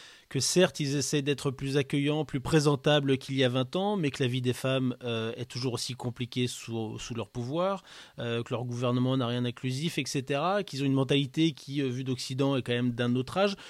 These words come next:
Comment est-ce qu'on fait pour, certes, négocier avec eux, parler avec eux, comme vous le, vous le dites à l'instant, euh, pour pouvoir, eh bien, euh, avancer, tout simplement, euh, ne serait-ce que d'un point de vue humanitaire, et en même temps, condamner ce qu'ils font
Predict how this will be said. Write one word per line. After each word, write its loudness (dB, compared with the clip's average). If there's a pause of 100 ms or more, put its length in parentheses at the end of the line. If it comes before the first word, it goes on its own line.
(140)
Comment 4
est-ce 2
qu'on 0
fait 0
pour, -2 (220)
certes, 0
négocier 2
avec 0
eux, 2
parler 0
avec -2
eux, 0
comme -2
vous -4
le, -4
vous -6
le -2
dites -8
à 0
l'instant, -4 (300)
euh, -2
pour -8
pouvoir, 2
eh -2
bien, 0
euh, 0
avancer, -2
tout -10
simplement, -6 (120)
euh, -2
ne 0
serait-ce -6
que -2
d'un 0
point -4
de 0
vue -2
humanitaire, 0 (280)
et 4
en 8
même 6
temps, 2 (340)
condamner 4
ce -2
qu'ils -4
font 0